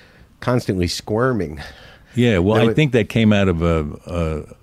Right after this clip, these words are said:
Speaker 2: a, a decision to be aware of their own body, their own space, which was very successful
Speaker 1: Yeah.
Speaker 2: in many ways. And, and I said a second ago, it just occurred to me to say, to be,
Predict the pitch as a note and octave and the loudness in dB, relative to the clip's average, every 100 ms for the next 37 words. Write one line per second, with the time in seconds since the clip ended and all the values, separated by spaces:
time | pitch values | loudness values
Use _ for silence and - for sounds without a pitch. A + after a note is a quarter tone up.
0 | - F2 D#2 E2+ - G#2 F#2 F2+ - D2 | -8 -8 -4 -4 0 0 0 -2 -4 -2
1 | F2 E2 E2 F2 F2 D#2 D#2+ E2 E2+ E2 | 0 0 2 0 0 -2 -4 -2 -2 -4
2 | D2 E2 E2 D#2 D2+ D2+ D#2 D2+ - - | -4 -2 -2 -4 -6 -4 -4 -6 -6 -4
3 | D2 - - - A#2+ A2 G2+ G#3+ F#3+ - | -4 -4 -8 -6 -8 -4 -2 0 0 -4
4 | G2 - D3+ E3+ - D2 C2 - G#2+ G#2+ | -6 -4 -2 -2 -4 -4 -6 -6 -2 0
5 | F#2 A2+ A2+ A2 C3+ D#2 - - - - | 2 2 0 0 0 -2 -6 -20 -20 -20
6 | - - G#2 F2 - F#2+ G#2+ G#2 - C#3 | -10 -2 0 -2 -2 2 4 4 2 2
7 | C#3 F#2 F#2+ D#2+ - A#2 G2+ F2 E2 E2 | 0 0 -2 -2 -2 -2 0 2 0 0
8 | F2+ - D#2 A2+ G#2 E2+ D2+ D2 F#2+ E2+ | -4 -4 0 2 2 2 0 0 -2 -2
9 | E2+ A2 G2+ | 0 2 0